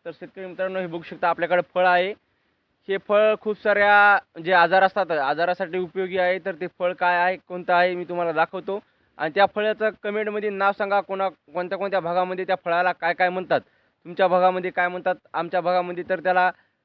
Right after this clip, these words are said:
काय म्हणतात मी तर सांगणारच आहे, पण तुमच्या भागामध्ये त्याला काय म्हणतात तुम्ही नक्की सांगा. शेतकरी मित्रांनो, सर्वात अगोदर मी तुम्हाला झाड दाखवण्याचा प्रयत्न करतो. बघू शकता अशा प्रकारे झाड असतं ते.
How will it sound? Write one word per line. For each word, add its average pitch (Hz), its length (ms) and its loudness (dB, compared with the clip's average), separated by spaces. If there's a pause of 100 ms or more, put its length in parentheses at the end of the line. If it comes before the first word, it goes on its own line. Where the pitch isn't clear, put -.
(120)
काय 175 120 -2
म्हणतात 185 280 -4
मी 185 260 -6
तर 190 100 -2
सांगणारच 185 420 0
आहे, 185 140 2
पण 185 160 -10
तुमच्या 185 300 -2
भागामध्ये 180 400 0
त्याला 175 160 0
काय 170 200 -4
म्हणतात 175 260 -6
तुम्ही 180 240 -10
नक्की 165 280 -10
सांगा. 131 260 -8 (840)
शेतकरी 208 280 0
मित्रांनो, 220 340 0
सर्वात 202 320 -4
अगोदर 190 380 -4
मी 208 80 -4
तुम्हाला 196 300 -4
झाड 156 260 -6
दाखवण्याचा 175 360 -4
प्रयत्न 165 320 -8
करतो. 170 240 -8
बघू 160 180 -6
शकता 160 340 -10
अशा 160 180 -6
प्रकारे 156 380 -4
झाड 143 200 -2
असतं 156 220 -4
ते. 156 140 -10